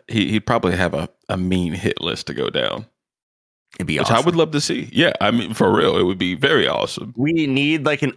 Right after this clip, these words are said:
Speaker 2: alternate universe Kenshin where he just, like, goes hammer on all this shit.
Speaker 1: Dude, that would be a great,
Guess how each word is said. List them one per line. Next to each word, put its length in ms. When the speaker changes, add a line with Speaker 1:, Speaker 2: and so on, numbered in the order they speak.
Speaker 2:
alternate 460
universe 480
Kenshin 460
where 160
he 160
just, 220
like, 200
goes 240
hammer 480
on 140
all 160
this 140
shit. 340
Speaker 1:
Dude, 180
that 120
would 100
be 120
a 60
great, 300